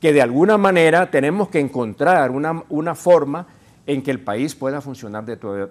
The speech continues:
de otra manera. Porque si no, hay mucha retórica, pero pocas acciones.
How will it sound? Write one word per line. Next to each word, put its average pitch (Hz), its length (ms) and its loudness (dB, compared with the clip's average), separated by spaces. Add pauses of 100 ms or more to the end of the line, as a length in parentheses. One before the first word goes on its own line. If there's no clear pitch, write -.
de 98 440 -12
otra 107 200 -10
manera. 98 420 -10 (680)
Porque 147 280 -2
si 117 200 -6
no, 175 320 6
hay 151 120 2
mucha 156 320 -2
retórica, 180 840 -2 (1800)
pero 107 260 -8
pocas 127 360 -10
acciones. 87 800 -16